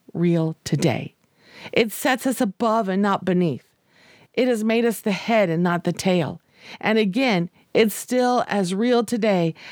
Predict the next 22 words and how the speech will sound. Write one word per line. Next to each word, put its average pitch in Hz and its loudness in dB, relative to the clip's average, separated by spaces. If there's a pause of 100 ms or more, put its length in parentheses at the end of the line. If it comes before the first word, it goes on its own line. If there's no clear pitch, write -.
(120)
as 175 2
when 180 2 (840)
he 214 0
said 185 0
it - 0
to 196 -2
Pilate 185 0
then, 135 -2 (320)
his 240 0
point 240 -2
in 202 0
the 185 2
scripture 240 -2
was 208 0
that 165 0
he 214 -2
was 190 2
a 160 0
king 233 0 (320)
of 175 0
a 170 4
kingdom 226 0